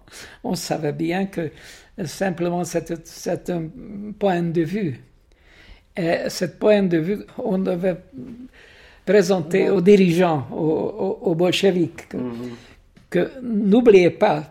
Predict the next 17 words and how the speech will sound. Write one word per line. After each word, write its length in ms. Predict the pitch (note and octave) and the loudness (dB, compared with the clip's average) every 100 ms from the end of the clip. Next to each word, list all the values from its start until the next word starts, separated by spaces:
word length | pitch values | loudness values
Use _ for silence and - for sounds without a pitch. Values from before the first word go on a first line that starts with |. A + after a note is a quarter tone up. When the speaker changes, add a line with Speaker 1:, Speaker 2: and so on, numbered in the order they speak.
| - G#3 | -18 -12
Speaker 1:
chers 280 | - E3+ D#3 | 0 2 2
bolcheviks, 720 | E3 C#3+ D#3 D#3 A#3+ G#3+ - | 0 0 -4 -4 -6 -8 -6
que 280 | E3+ - - - | -4 -4 -8 -12
vous 340 | F3+ A3+ D#3+ | -8 -6 0
avez 460 | F3 E3 E3 - - _ | 0 0 -2 -4 -10 _
dit 480 | F3 D#3+ F3+ C#3 B2+ - _ _ _ _ _ _ _ _ - | -12 0 0 0 -8 -18 _ _ _ _ _ _ _ _ -6
que 220 | D#3 - A3+ G#3 C4 - | -4 -4 -8 -16 -16 -14
vous 300 | - F#3 E3+ | -4 -2 2
êtes, 260 | G3 F#3+ - - | 2 2 -4 -12
euh, 340 | C4 G3+ F3 - - _ _ _ | -8 -6 -6 -8 -16 _ _ _
descendants 640 | - G#3 G#3 E3+ E3 E3 F3 | 2 4 4 -2 0 2 2
de 140 | D#3+ | 2
la 120 | D3 D3 | -2 -2
grande 260 | D3+ D3 - - G#3+ | -4 -6 -12 -16 -10
révolution 600 | G3+ - D#3 - - - | -8 -6 -8 -8 -10 -12
française. 720 | - - - - - A#3+ - - - _ _ _ E3 | -12 -14 -12 -12 -12 -16 -20 -20 -20 _ _ _ -12
Speaker 2:
Oui. 180 | B2 | -10